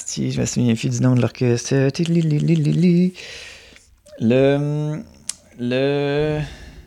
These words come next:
le, eh, ça vaut la peine, je vais aller voir. Attendez un peu, on va aller voir, euh... Carol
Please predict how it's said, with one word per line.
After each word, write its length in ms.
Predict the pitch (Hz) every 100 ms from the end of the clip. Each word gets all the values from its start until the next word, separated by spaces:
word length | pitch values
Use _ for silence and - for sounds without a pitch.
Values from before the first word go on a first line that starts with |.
| - _ _ - - _ _ _ _ _ _ _ _ -
le, 500 | 107 113 131 139 127 -
eh, 80 | 110
ça 120 | 117
vaut 120 | 131
la 80 | 143
peine, 200 | 170 165
je 80 | 123
vais 60 |
aller 140 | 104 101
voir. 140 | 110
Attendez 440 | 107 92 120 117
un 40 | 107
peu, 120 | 139 135
on 60 |
va 60 | 120
aller 120 | 107
voir, 200 | 101 123 120 104 101
euh... 600 | 98 98 95 95 92 90 - - - - - - - _ _ _ _ _ _ _ - - _ - - _ - _ - - - - - - - - - - - 71 - - - - - - -
Carol 720 | 120 113 113 127 131 127